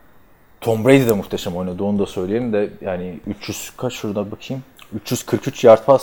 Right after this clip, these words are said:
bir taştan, kırk dörtte otuz dört isabet. Sonny Michel sezon içinde de mesela Chiefs'e karşı coşmuştu. E, playoff'ta da üç taştan yapıyorsun. Yani, e, Chargers ama iyi bir takımdı. <laughs> Ne oldu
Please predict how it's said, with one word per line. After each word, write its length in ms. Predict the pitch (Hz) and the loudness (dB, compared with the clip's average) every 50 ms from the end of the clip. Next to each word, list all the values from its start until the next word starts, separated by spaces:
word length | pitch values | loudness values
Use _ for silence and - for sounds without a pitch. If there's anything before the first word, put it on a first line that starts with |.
| - - | 0 -8
bir 60 | 120 | 0
taştan, 520 | - 123 104 101 - - - 127 139 143 - - - _ - - - - - - - - - - - - | 6 6 6 6 4 2 2 2 2 2 0 -6 -18 _ -20 -20 -20 -20 -20 -20 -20 -20 -20 -20 -14 4
kırk 280 | - 147 120 - - | 6 6 6 6 6
dörtte 240 | - 110 - - 151 | 6 6 6 6 4
otuz 280 | 143 110 - 120 110 107 | 4 4 4 -2 2 4
dört 200 | 123 120 120 - | 4 4 4 2
isabet. 520 | 113 - 123 110 107 101 87 - - - - - - _ - _ - - - - - - - - - - _ _ _ | 2 6 8 8 8 8 4 -2 -8 -16 -20 -20 -20 _ -20 _ -20 -20 -20 -20 -20 -20 -20 -20 -20 -20 _ _ _
Sonny 300 | - - 123 123 127 131 | 4 6 6 8 8 6
Michel 420 | 135 131 - - 143 147 - - - - | 4 4 6 8 8 8 8 6 2 -8
sezon 460 | - - 139 123 120 139 147 156 160 - - | 2 2 4 4 6 4 4 4 2 -2 -6
içinde 440 | 127 - - 143 135 135 143 147 139 | -8 -4 -2 -2 4 6 6 8 10
de 200 | 139 123 107 104 - - - - | 10 8 8 6 2 -6 -12 -14
mesela 300 | - - - 101 95 - | -8 -2 0 0 0 0
Chiefs'e 280 | - 107 - - 117 | -4 -8 -6 -6 -6
karşı 420 | - - 104 101 92 - - 107 104 | -2 0 0 0 0 -2 -6 -4 0
coşmuştu. 760 | 107 98 95 - - 101 90 - - - - 160 175 85 - | 2 2 2 2 -2 -6 -6 -6 -6 0 0 0 0 0 -4
E, 280 | 87 101 101 - - - | -10 -12 -12 -12 -8 -2
playoff'ta 480 | 120 110 117 120 - - - 101 95 | 2 4 6 4 4 2 -4 -2 2
da 160 | 123 139 143 - | 4 4 4 2
üç 260 | - 123 - - - | 0 -6 -10 -8 0
taştan 420 | - 117 104 - - - 117 113 | 2 2 2 2 0 0 0 2
yapıyorsun. 460 | 110 104 101 - - 92 - - - | 2 0 -2 -4 -8 -8 -8 -6 -4
Yani, 440 | 117 110 113 110 107 107 113 113 110 - - - - - - _ _ - - - _ _ - - _ _ _ _ _ _ _ _ _ _ - - | 0 4 4 4 6 4 2 0 -2 -6 -16 -20 -20 -20 -20 _ _ -20 -20 -20 _ _ -20 -20 _ _ _ _ _ _ _ _ _ _ -12 -12
e, 80 | - | -10
Chargers 720 | - - - 107 110 113 104 117 127 127 - - - - - - - - | -8 -6 0 2 2 2 2 0 -4 -4 -6 -8 -12 -14 -16 -20 -14 -8
ama 340 | - 113 110 117 110 - - - - _ _ _ _ _ | -8 -8 -6 -8 -10 -10 -12 -18 -20 _ _ _ _ _
iyi 200 | 107 104 107 120 | -4 -4 -2 -2
bir 60 | 147 | 2
takımdı. 560 | - 180 160 - 165 143 127 120 123 131 156 - - - | 2 2 2 2 -2 -6 -4 -2 -2 -4 -4 -6 -6 -4
<laughs> 100 | 123 135 | -2 0
Ne 140 | 139 127 | 2 4
oldu 440 | 127 127 131 151 180 202 202 180 165 | 4 6 6 6 6 4 6 8 8